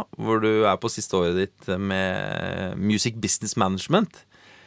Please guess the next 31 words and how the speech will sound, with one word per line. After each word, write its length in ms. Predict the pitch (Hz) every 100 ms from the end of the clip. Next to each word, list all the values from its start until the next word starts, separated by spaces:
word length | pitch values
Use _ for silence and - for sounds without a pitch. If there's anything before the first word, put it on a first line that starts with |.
| - -
Så 160 | - 135
du, 80 |
eh, 1300 | 135 139 135 131 123 120 113 117 92 - - - 117
har 220 | 120 120 135
jo 60 |
holdt 220 | 147 120 -
deg 140 | 123
innenfor 220 | 113 - 120
musikken, 500 | 127 - - 135 147
men 220 | 156 175
med 140 | 185 190
en 100 | 170
litt 200 | 160 -
annen 680 | 131 117 104 107 123 127 120
vei, 240 | 110 147 208
da, 200 | - 131 117
enn 240 | 127 123
det 500 | 117 110 113 117 117
som 220 | - 123
kanskje 240 | 117 123 135
mange 220 | 131 117
andre 300 | 101 87 92 90 - - -
velger. 500 | 117 117 104 170 220
Hvordan 460 | 180 180 185 190 180
kom 220 | - 170
du 80 | 165
inn 200 | 151 127
på 200 | - 131 123 123
det 140 | 113
at 340 | 117 - - -
musikkbransje 1400 | 131 117 - - - 107 101 113 104 98 95 - 131